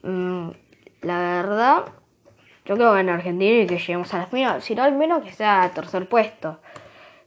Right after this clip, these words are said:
Pero yo quiero que sea campeona Argentina.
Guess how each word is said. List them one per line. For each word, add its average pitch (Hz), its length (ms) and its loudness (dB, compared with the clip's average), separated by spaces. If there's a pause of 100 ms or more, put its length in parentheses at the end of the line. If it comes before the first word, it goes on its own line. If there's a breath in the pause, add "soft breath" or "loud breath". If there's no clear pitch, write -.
Pero 175 480 0
yo 233 200 -6
quiero 226 200 -4 (240)
que 170 120 -8
sea 180 300 -8
campeona 165 400 -4
Argentina. 175 640 -6